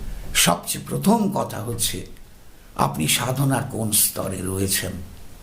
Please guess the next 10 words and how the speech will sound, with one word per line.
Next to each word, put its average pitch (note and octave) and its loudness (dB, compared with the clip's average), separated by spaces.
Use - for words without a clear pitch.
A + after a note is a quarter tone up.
সত্যি F3 8
কি A3 2
আপনি D3 2
সাধন D3 4
জগতের D3+ 6
মানুষ, F#3 8
নাকি A#3+ 6
কৌতূহলে A#3 6
জানতে D3 2
চাইছেন? F#2+ -2